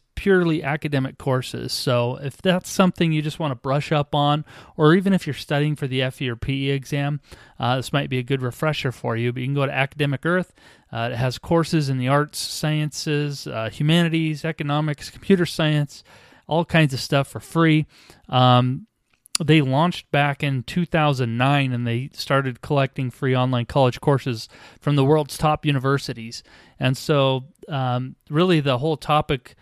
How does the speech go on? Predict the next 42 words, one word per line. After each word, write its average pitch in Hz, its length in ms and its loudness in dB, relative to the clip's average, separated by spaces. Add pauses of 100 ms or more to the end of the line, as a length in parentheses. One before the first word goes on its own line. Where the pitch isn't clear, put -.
(180)
of 131 160 -4
open 147 320 2
education 127 600 -2
has 107 140 -8
really 131 280 2
exploded. 117 720 -6 (400)
I 110 100 -6
think 135 200 -2
we'll 123 100 -2
probably 131 260 2
see 123 160 -4
more 120 320 0
of 113 60 -2
that, 107 360 -6
uh, 107 260 -6
due 117 160 -4
to 107 60 -6
covid. 117 500 -2 (500)
But, 113 360 -2
um, 117 380 -4
they 143 140 4
have 147 160 4
a 135 60 0
curated, 165 840 0
a 151 60 -12
curated 147 800 0
list 151 400 -4
of 127 120 -4
online 139 300 -2
courses, 143 640 -2 (360)
and 123 220 0
you 131 100 2
can 131 220 -2
kinda 151 300 0
just 123 280 -6
select 131 500 -4
a 143 180 -10
course 147 380 -2
that 131 120 -10
you 120 140 -8
wanna 117 200 -4
take, 160 440 -4